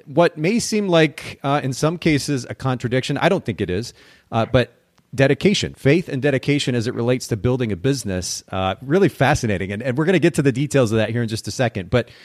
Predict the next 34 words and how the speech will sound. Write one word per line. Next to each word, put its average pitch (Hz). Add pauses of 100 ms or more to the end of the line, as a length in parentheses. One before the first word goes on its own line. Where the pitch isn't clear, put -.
(640)
one 123
of 202
the 185
things 170
that 143
I 135
like 131
to 117
do, 135
Demetrius, 113
before 123
we 113
get 117
into 123
the 110
main 101
topic, -
uh, 98 (180)
at 113
each 110
episode 101
is 110
to -
kind 151
of 139
introduce 127
our, 117
our 113
guest 113
a -
little 117
bit 123
with 113
some 113